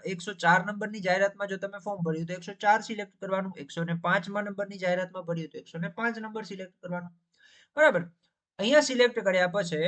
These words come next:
હવે જો કદા-, ઘણા વિદ્યાર્થીઓને કદાચ ખબર ના હોય કે ત-, એમને શેમાં ફોર્મ ભરેલું છે, તો એમનું જે ફોર્મ હશે એની અંદર પણ આપેલું હશે, બરાબર? તો જેમાં પણ તમે ફોર્મ ભર્યું છે એ સિલેક્ટ કરવાનું.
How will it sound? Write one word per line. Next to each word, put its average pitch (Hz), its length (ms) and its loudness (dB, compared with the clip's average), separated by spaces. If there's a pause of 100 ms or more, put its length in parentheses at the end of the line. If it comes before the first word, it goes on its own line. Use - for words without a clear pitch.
(400)
હવે 220 200 6
જો 233 160 0
કદા-, 175 300 -6
ઘણા 180 200 2
વિદ્યાર્થીઓને 233 560 0
કદાચ 233 280 -2
ખબર 220 280 -4
ના 226 160 2
હોય 196 140 -2
કે 202 120 -8
ત-, 196 80 -10
એમને 214 380 -8
શેમાં 214 400 0
ફોર્મ 170 240 2
ભરેલું 123 320 -6
છે, - 120 -20
તો - 280 -14
એમનું 208 260 -4
જે 226 100 0
ફોર્મ 208 360 -4
હશે 170 280 -2 (260)
એની 170 160 4
અંદર 185 200 -4
પણ 185 140 -4
આપેલું 175 360 -2
હશે, 170 220 -4 (300)
બરાબર? 262 340 2 (340)
તો 220 340 0
જેમાં 233 380 4
પણ 269 160 0
તમે 233 200 -2
ફોર્મ 180 260 -2
ભર્યું 170 200 2
છે 175 80 -6
એ 190 120 -6
સિલેક્ટ 180 400 -4
કરવાનું. 208 360 -4